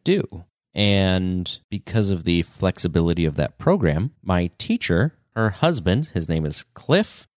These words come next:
and I probably put more miles on bikes with him than I did <laughs> ever before. He was a professional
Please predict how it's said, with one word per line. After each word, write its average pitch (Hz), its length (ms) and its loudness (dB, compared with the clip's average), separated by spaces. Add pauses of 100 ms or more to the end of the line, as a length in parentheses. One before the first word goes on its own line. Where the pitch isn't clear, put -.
(140)
and 80 480 2
I 82 40 -2
probably - 340 0
put - 120 -10
more 92 240 0
miles 87 520 2
on 80 220 0
bikes - 440 -2
with 85 160 -2
him 104 260 -4
than 82 160 -4
I 78 100 -4
did 85 260 -6 (100)
<laughs> - 120 -20
ever 123 220 4
before. 113 580 2 (300)
He 143 220 2
was 113 360 4
a 82 380 2 (180)
professional 80 760 -4